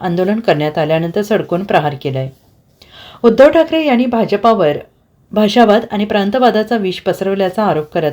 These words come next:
हल्ला चढवलाय. भाजपच्या दुटप्पी राजकारणाला लोक समजू लागल्याचं ते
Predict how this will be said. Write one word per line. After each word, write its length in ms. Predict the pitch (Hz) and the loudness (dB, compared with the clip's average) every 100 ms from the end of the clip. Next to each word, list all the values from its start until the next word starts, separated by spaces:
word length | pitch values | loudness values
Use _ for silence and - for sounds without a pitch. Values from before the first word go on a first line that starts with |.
| 156 | -4
हल्ला 200 | 151 151 | -2 -2
चढवलाय. 420 | 160 143 147 170 - _ - - - - | -2 -4 -6 -10 -14 _ -20 -20 -6 2
भाजपच्या 480 | 240 247 285 311 | 4 4 2 2
दुटप्पी 580 | 302 233 226 240 - 262 | 2 2 2 0 -2 0
राजकारणाला 640 | 240 175 - 214 226 220 240 | 2 2 2 0 2 2 2
लोक 260 | 185 175 - | 2 -2 -4
समजू 280 | 196 165 190 | -4 0 0
लागल्याचं 600 | 196 147 156 165 170 147 151 _ _ | 2 0 -2 -4 -2 -4 -6 _ _
ते 100 | - | -12